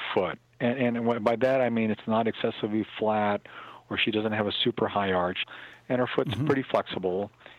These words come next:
Speaker 1: and, and, and, and she's of, of, you know, normal weight for her age and height, then, then it, it actually doesn't really matter that much.
Speaker 2: Doctor Gomez left me with one last piece of advice.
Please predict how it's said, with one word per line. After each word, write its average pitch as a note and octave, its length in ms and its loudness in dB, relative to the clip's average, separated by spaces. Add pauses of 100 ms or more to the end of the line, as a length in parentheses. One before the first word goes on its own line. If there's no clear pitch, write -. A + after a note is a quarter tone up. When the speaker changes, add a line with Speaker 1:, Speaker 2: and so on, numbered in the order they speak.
Speaker 1:
and, A2+ 220 0
and, A2 220 -2
and, A2 240 -2
and G#2+ 200 -2
she's A#2+ 300 2
of, G#2+ 160 2
of, G#2+ 260 0
you B2+ 120 -4
know, G#2 180 2
normal A2 420 2
weight G#2 260 0
for G2 140 0
her G2+ 240 0
age G2+ 300 -2
and G2 100 -4
height, F2 360 -8 (720)
then, C3+ 260 -2 (120)
then A#2+ 140 0
it, A#2 180 -2
it G#2+ 180 -2
actually B2 340 0
doesn't G#2 320 -4
really G2 260 -8
matter F2 340 -10
that - 220 -12
much. - 380 -8 (880)
Speaker 2:
Doctor F#3 280 4
Gomez D3 420 8
left B2+ 200 2
me B2 60 4
with A2+ 160 -2
one B2 260 6
last A2+ 320 0
piece A2 220 -2
of G2+ 60 -2
advice. - 540 -6